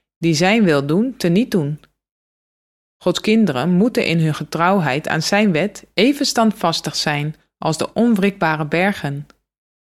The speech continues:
De bergen die de laaggelegen dalen omringden, getuigden voortdurend van Gods scheppingsmacht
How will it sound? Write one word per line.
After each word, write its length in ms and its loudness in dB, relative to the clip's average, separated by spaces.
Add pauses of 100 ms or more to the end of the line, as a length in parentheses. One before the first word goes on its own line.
(600)
De 140 -4
bergen 500 0
die 100 -2
de 140 0
laaggelegen 760 0
dalen 480 -2
omringden, 640 0 (560)
getuigden 640 -2
voortdurend 600 -2
van 140 -6
Gods 260 -4
scheppingsmacht 880 -4